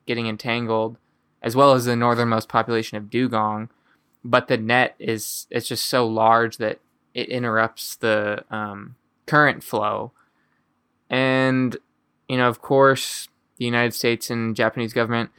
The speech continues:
see mitigation as the solution, um, as if that's always this magical solution to development.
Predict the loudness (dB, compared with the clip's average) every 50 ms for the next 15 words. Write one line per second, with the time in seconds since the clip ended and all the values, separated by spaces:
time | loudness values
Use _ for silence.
0 | -20 _ _ _ _ _ _ _ _ _ _ _ _ -8 -6 -4 -2 0 2 4
1 | 4 4 6 6 4 4 4 2 2 0 0 0 0 -2 -2 -2 0 0 0 0
2 | -2 -2 -4 -4 -4 -4 -4 -4 -6 -10 _ _ _ -8 -4 -2 -2 -2 -2 -2
3 | -4 -4 -6 -6 -8 -10 -8 -6 -8 -8 -6 -8 -8 -8 -10 -10 _ _ _ _
4 | _ _ _ _ _ -8 -6 -6 -4 -6 -6 -8 -10 -10 -10 -8 -4 -2 -2 -2
5 | -2 -4 -8 -10 -10 -8 -6 -6 -4 -4 -6 -6 -8 -8 -8 -8 -8 -10 -14 _
6 | _ _ _ _ _ _ _ _ _ _ -14 -12 -6 -2 0 2 2 2 0 -2
7 | -4 -6 -8 -10